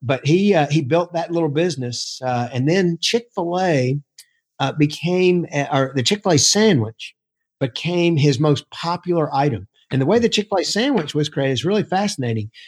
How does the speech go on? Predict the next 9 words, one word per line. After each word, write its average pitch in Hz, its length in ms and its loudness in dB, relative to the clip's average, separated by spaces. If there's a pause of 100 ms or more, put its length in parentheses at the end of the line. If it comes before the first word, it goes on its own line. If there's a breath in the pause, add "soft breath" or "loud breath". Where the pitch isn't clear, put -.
(120)
is 135 220 2
chicken 233 420 0
was 156 200 2
his 151 260 0
slowest 170 420 2
item 147 380 0
to 113 100 -8
cook. 139 320 -4
Chick-, 180 240 -6